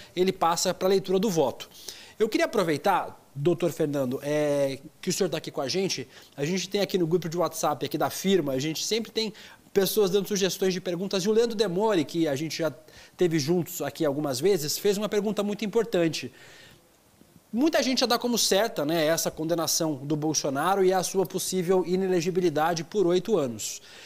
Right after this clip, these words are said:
É, mas existem casos de decisões monocráticas do S T F que derrubam decisões como essa do T S E. Por exemplo, é, é, o, a, a, o,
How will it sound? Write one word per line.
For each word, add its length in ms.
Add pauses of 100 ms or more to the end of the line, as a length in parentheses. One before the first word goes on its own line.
(220)
É, 280
mas 260
existem 380
casos 400
de 80
decisões 640
monocráticas 920
do 260
S 200
T 80
F 280
que 120
derrubam 680 (380)
decisões 540
como 260
essa 400 (240)
do 160
T 140
S 240
E. 160
Por 180
exemplo, 560 (240)
é, 580
é, 100
o, 180
a, 200
a, 60
o, 320